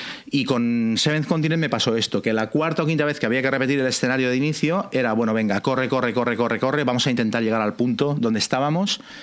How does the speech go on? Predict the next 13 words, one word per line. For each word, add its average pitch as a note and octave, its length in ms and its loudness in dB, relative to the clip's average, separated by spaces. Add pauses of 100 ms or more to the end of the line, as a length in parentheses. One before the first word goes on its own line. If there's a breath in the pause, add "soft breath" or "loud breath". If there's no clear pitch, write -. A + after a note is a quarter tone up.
(300 loud breath)
lo G#2 100 2
más B2+ 120 0
rápido C3 240 2
posible. A2 600 0
Y B2+ 240 2
es A#2 100 -2
jodido E3+ 320 0
porque - 180 0
al A2+ 80 0
final, D3 360 0
cuando B2 280 0
resuelves D3 400 0
finalmente, D#3 640 0